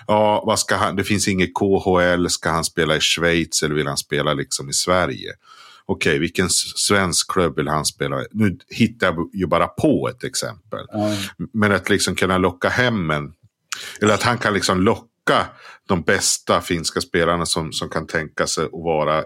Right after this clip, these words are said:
Speaker 1: i Sverige, som inte spelar i N H L eller får de här topplönerna i Schweiz. Så, så, då, då tänker jag att Timrå blir ju kanske mer... Att Timrå får ju liksom en fördel på den marknaden.
Speaker 2: Ja.
Speaker 1: Eh, sen får ju också Timrå,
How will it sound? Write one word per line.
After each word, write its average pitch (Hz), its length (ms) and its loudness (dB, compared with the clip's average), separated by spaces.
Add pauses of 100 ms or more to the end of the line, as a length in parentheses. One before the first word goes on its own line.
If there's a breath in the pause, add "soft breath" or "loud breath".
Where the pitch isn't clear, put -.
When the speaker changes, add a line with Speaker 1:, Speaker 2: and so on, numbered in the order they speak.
(100)
Speaker 1:
i 85 80 -10
Sverige, 87 520 0
som - 160 -8
inte - 180 -14
spelar 85 280 -2
i 85 60 2
N 73 120 -4
H 76 100 -2
L 71 160 -2
eller 71 180 -6
får 76 220 -8
de 65 100 -12
här 71 100 -6
topplönerna 73 1300 -4
i 76 40 -4
Schweiz. - 680 0
Så, 57 180 -8
så, - 200 -10 (540 loud breath)
då, 78 160 -2
då 95 180 0
tänker 92 340 0
jag 80 60 2
att - 260 -12
Timrå 104 480 2
blir 90 180 0
ju 87 120 0
kanske 85 320 -4
mer... 98 200 2
Att 85 220 0 (360 loud breath)
Timrå 127 280 4
får 131 200 4
ju 107 40 2
liksom 104 240 0
en 95 60 0
fördel 107 640 4
på - 120 -6
den 80 240 -2
marknaden. 98 800 -2 (340 loud breath)
Speaker 2:
Ja. 110 180 0
Speaker 1:
Eh, 80 160 4
sen 117 220 2
får 127 160 4
ju 104 60 4
också 92 220 -2
Timrå, 90 600 0